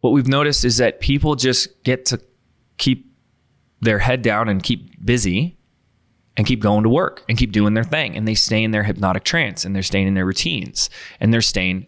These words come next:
distracted. But what we have now is this situation where you're actually, like, forced to stop everything. You've stopped all these routines. You've stopped the work. You've stopped the busyness. You've stopped the to-do list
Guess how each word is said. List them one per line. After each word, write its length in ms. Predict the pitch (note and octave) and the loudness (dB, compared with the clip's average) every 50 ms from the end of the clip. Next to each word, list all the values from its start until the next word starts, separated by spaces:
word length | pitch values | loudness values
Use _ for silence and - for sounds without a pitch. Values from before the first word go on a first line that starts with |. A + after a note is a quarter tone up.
| _ - | _ -4
distracted. 800 | G2+ G2 - - - C#3 C#3 C#3+ C#3 - - - - - - - - - - - | -2 -2 -2 0 0 -2 -2 -2 -4 -6 -8 -10 -10 -12 -14 -18 -20 -20 -12 -4
But 100 | - A2 | 0 2
what 160 | A#2 B2+ C3 C#3 | 4 4 4 4
we 80 | C3+ | 4
have 280 | B2+ B2 A#2+ B2+ G#2+ A2 | 4 2 2 0 -2 -2
now 640 | A2+ A2+ B2 C#3+ E3 F#3 D3 B2+ A#2 A2+ B2 B2 - - - - - | 0 0 0 0 0 0 0 2 2 2 2 0 -4 -10 -16 -8 -4
is 140 | - A#2 A2+ | -2 0 0
this 160 | C3 B2+ - | 0 0 0
situation 720 | - D3+ C#3+ C3+ C3 B2+ C3 E3 F3+ D#3 - C3 A#2+ A2+ | 0 0 0 2 2 2 2 2 2 0 0 0 0 0
where 100 | A2+ A#2 | 0 0
you're 140 | A#2+ A#2+ A#2+ | 0 2 0
actually, 300 | A#2+ C3+ - - D3+ C#3+ | 0 0 0 0 2 2
like, 180 | C3 A#2+ G#2 - | 2 2 0 -2
forced 400 | - - C3+ C3+ C3+ B2+ - - | -2 0 2 2 2 2 0 -2
to 80 | B2+ | -2
stop 640 | A2+ - - - - - - - A#2 B2+ C#3+ D3 - - - | -2 0 0 0 0 0 -2 -2 -2 -2 -2 -2 -4 -6 -4
everything. 760 | A#2+ C3+ C3+ C#3 C3+ A#2+ B2+ A#2+ G#2+ G#2 G#2 F#2 F2+ F2 E2 - - - - - - - | -4 -2 -2 -2 0 0 0 0 0 -2 -4 -6 -6 -6 -10 -14 -18 -20 -20 -20 -6 -4
You've 120 | G#2+ G2+ | -2 -2
stopped 560 | - - - - - - D3 C3+ D3 D#3 - - - | 0 0 -2 0 0 0 0 0 0 -2 -2 -2 0
all 240 | B2 C3+ D3 D#3+ | 2 4 4 4
these 240 | D3+ D#3 D3 B2 B2+ | 2 2 2 2 0
routines. 500 | C3 B2 - - D3 C#3+ C3+ A#2 G#2 F#2 | 0 0 0 -2 -2 0 0 -2 -2 -2
You've 80 | G#2 G2+ | -2 -2
stopped 640 | - - - - - - C3+ C#3+ E3 E3 - C#3 | 0 0 0 0 0 0 0 0 -2 -2 -4 -2
the 100 | C3+ C3+ | 0 2
work. 300 | B2+ C3 C#3 B2 - - | 2 4 2 2 0 -2
You've 100 | G#2+ G#2 | -4 -4
stopped 580 | - - - - - - C#3+ C3+ D3+ - - C#3 | -2 0 0 0 0 0 0 0 0 0 -2 -2
the 80 | C#3 | -2
busyness. 440 | B2 C3+ C3 A#2 A#2+ A#2+ A2 G2 F#2+ | -2 0 -2 -2 -2 -2 -2 -2 -4
You've 100 | G2+ G2 | -4 -4
stopped 480 | - - - - - D#3+ - F#3 F#3+ - | -2 -2 -2 -2 -2 -2 -2 -2 -2 -2
the 80 | - | -2
to-do 500 | C3 - B2+ A#2+ A2 G#2+ B2+ C#3+ F3 G3+ | -2 0 0 0 0 0 0 2 2 2
list 460 | E3+ A#2 E2+ - - - - - - | 2 2 0 -2 -2 -2 -2 -2 -4